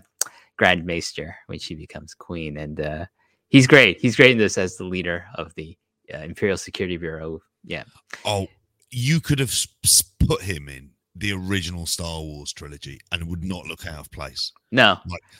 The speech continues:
Speaker 2: that's how he looks here. And it's the level of the kind of terrifying, like, kind of, he remembers everything. Like one of those people with it, you meet within bureaucracies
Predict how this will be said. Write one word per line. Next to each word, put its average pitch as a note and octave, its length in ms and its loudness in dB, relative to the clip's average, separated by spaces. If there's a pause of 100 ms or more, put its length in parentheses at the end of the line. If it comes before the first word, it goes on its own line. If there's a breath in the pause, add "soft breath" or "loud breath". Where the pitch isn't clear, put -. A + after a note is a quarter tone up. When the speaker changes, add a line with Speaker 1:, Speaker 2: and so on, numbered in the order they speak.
(140)
Speaker 2:
that's B2 220 0
how A2+ 220 -4
he G2+ 100 -6
looks F2 480 -10 (320)
here. D2 220 -12 (180)
And G2 120 -4
it's G2+ 120 -6
the A2 100 -4
level A#2 380 0
of G#2+ 180 -4 (720 soft breath)
the A2+ 80 -10
kind A2 260 -8
of - 260 -12 (300)
terrifying, F#2+ 1200 -8 (240)
like, F2 280 -16
kind F2+ 200 -12
of, - 240 -16 (380)
he G2 220 -12
remembers G2+ 420 -4
everything. E2 500 -8 (360)
Like F2 200 -16
one F#2+ 140 -14
of F#2 60 -14
those F#2 180 -10
people G2 300 -8
with F2+ 120 -12
it, F#2 140 -16
you G2 260 -8
meet G2+ 320 -4
within F#2 320 -8
bureaucracies E2 960 -14